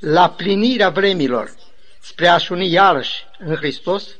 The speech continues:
toate lucrurile, cele din ceruri și cele de pe pământ.” În El Dumnezeu ne-a ales ca să fim sfinți și fără prihană înaintea Lui.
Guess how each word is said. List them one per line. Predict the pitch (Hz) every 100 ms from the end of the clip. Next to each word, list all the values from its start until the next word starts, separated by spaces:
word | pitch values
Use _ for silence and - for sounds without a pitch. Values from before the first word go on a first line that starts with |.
| -
toate | 247 247 185
lucrurile, | 143 120 104 104 98 - - - - - -
cele | - 208 208
din | 160 160
ceruri | - 170 196 220 240 - - -
și | -
cele | 160 202 190
de | 170
pe | 165
pământ.” | 147 151 151 139 110 - - - - - - - - -
În | 190 190
El | 220 277 226
Dumnezeu | 226 208 165 233
ne-a | 233 185
ales | 185 214 214
ca | - 170
să | -
fim | 175 214 208 139
sfinți | - - 220 170 -
și |
fără | - 170 160
prihană | 160 - 175 151
înaintea | 135 135 143 127
Lui. | 147 135 123